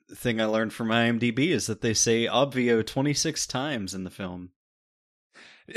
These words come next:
Speaker 2: I love that. That's like, 'cause normally you get, like, fuck counters in movies, and in this movie you get an obvio counter. <laughs>
Speaker 1: Yeah. <laughs> I don't know if it's, like, a setting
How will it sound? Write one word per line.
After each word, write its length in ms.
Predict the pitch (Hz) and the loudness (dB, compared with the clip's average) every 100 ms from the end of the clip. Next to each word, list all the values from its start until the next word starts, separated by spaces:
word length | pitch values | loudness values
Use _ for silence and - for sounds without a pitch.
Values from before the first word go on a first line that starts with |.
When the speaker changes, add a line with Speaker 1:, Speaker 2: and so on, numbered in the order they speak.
| - - - - - - | -2 -2 -10 -14 -16 2
Speaker 2:
I 80 | 220 | 4
love 240 | 220 214 | 4 4
that. 240 | 175 139 - _ _ _ - | 4 2 -2 _ _ _ -8
That's 200 | 175 175 | -2 0
like, 260 | 190 180 170 - - 175 | 4 2 2 -10 -10 -2
'cause 240 | 190 170 175 202 | 0 -2 -6 -2
normally 320 | 190 214 208 | 0 2 2
you 80 | 185 | 2
get, 160 | 180 | 2
like, 260 | 170 160 - _ _ | 4 2 -2 _ _
fuck 320 | - - 160 | -4 0 0
counters 640 | - 175 185 196 190 - - _ | 0 0 0 -2 -6 -10 -14 _
in 100 | 170 180 | -2 0
movies, 420 | 185 202 202 185 | 2 2 0 -4
and 320 | 156 151 156 | -6 -6 -8
in 200 | 170 160 | -4 -2
this 160 | 165 - | -2 -4
movie 180 | 156 143 | -6 -4
you 100 | 143 | -2
get 160 | 151 | -2
an 60 | 151 | -2
obvio 420 | 143 135 127 120 | -2 -4 -4 -8
counter. 320 | - 143 120 107 | -6 -6 -6 -10
<laughs> 60 | - - _ _ _ _ _ _ - | -14 -20 _ _ _ _ _ _ -2
Speaker 1:
Yeah. 160 | 127 - - - _ | -2 -2 -12 -20 _
<laughs> 80 | 165 - 185 - - - - - _ _ _ _ _ _ _ _ _ _ _ - | -2 0 -4 -6 -16 -18 -14 -14 _ _ _ _ _ _ _ _ _ _ _ 2
I 80 | |
don't 100 | 196 | 4
know 100 | 240 | 6
if 120 | 233 202 | 6 4
it's, 200 | 151 165 | 2 4
like, 180 | 139 | 4
a 40 | 123 | 2
setting 560 | - 110 120 117 110 | 2 2 2 -2 -4